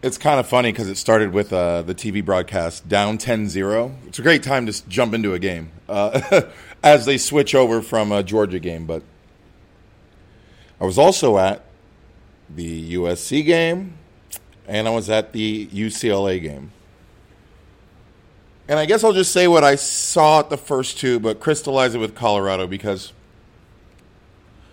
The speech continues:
Colorado, uh,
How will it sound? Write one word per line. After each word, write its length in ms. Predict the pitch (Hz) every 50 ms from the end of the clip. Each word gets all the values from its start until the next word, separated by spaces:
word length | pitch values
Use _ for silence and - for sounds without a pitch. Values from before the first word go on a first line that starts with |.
| _ _ _
Colorado, 1200 | - 123 127 156 170 175 156 135 131 120 120 117 113 107 101 95 95 92 90 90 87 87 87 82 - - _ - _ _ _ _ -
uh, 640 | 98 101 101 95 95 92 92 90 90 87 85 82